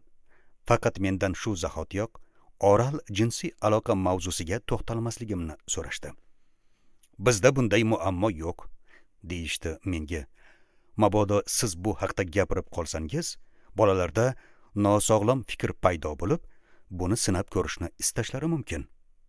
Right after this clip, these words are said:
Bu iltimos menga jo'n va bema'nilikdek tuyuldi, ammo maktab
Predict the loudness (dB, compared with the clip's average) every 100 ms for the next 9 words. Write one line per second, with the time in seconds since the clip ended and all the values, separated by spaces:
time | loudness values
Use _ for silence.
0 | -20 -20 -20 -20 -20 -20 -16 -4 2 2
1 | 4 2 4 4 4 4 4 4 0 -2
2 | -2 0 0 -4 -10 -2 0 2 2 2
3 | 2 -2 -2 -8 -14 -10 -10 -8 -8 -10
4 | -14 -20 -12 0 2 2 -2 -4 -12 -20
5 | -4 2 2 2 -2